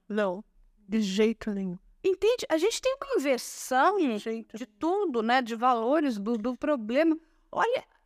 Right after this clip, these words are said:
Speaker 2: a, as soluções são as mais bizarras.
Speaker 1: E de que forma, né,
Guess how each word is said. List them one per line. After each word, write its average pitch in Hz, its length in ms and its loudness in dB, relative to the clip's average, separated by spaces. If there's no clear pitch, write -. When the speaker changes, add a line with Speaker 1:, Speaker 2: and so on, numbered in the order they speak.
Speaker 2:
a, 339 260 0
as 302 60 0
soluções 330 840 0
são 302 180 -2
as 269 140 0
mais 285 300 4
bizarras. 247 1040 -2
Speaker 1:
E 262 100 2
de 262 240 2
que 370 220 2
forma, 269 840 0
né, 269 340 4